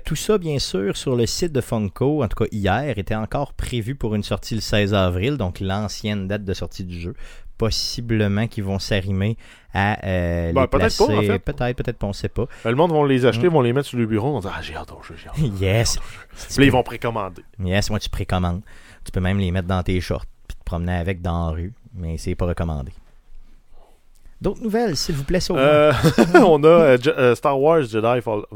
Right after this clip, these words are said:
Speaker 2: Je-, euh, Star Wars Jedi Fallen Order. Euh, il y a eu une nouvelle mise à jour gratuite et, euh, ça a rendu disponible le sabre, euh, de couleur orange pour jouer, qui était, euh, euh, euh, jusqu'à présent là,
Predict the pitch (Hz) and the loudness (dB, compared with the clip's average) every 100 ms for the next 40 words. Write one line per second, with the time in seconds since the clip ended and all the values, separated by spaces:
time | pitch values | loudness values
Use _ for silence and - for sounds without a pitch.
0 | 78 92 113 113 95 156 156 185 143 123 | -14 -6 -6 -4 -4 -2 2 2 2 0
1 | 104 113 131 131 143 - 127 127 123 101 | 2 4 4 2 -2 0 0 2 0 0
2 | 87 92 120 - - - - - 98 98 | 0 -2 -2 -6 -18 -20 -20 -10 -2 0
3 | 95 95 104 143 165 120 104 110 143 196 | 0 0 2 2 0 -2 -2 -2 -2 -2
4 | 156 123 110 143 120 107 - 147 - - | -2 -2 -2 -2 -2 -4 -4 -8 -8 -2
5 | 175 208 214 - 117 110 107 101 101 98 | 0 0 -2 -4 -2 -2 -2 -4 -6 -4
6 | 104 98 143 - - 92 123 143 95 101 | -4 -6 -8 -12 -10 -6 -6 -4 -2 0
7 | 117 - 110 123 143 101 92 92 85 85 | 0 -4 -6 -4 -4 -4 -4 -6 -8 -10
8 | 85 80 - - 107 - 107 160 - 135 | -12 -12 -16 -12 -12 -6 -6 -6 -6 -6
9 | 117 147 147 104 92 - - - - _ | -6 -8 -10 -12 -14 -18 -20 -20 -20 _
10 | _ 98 90 147 113 - 127 123 110 104 | _ -8 -6 -6 -6 0 2 2 0 -4
11 | - 104 98 - 90 85 87 95 - 104 | -6 -6 -6 -8 -10 -10 -10 -12 -10 -8
12 | 92 107 127 110 | -6 -4 -4 -4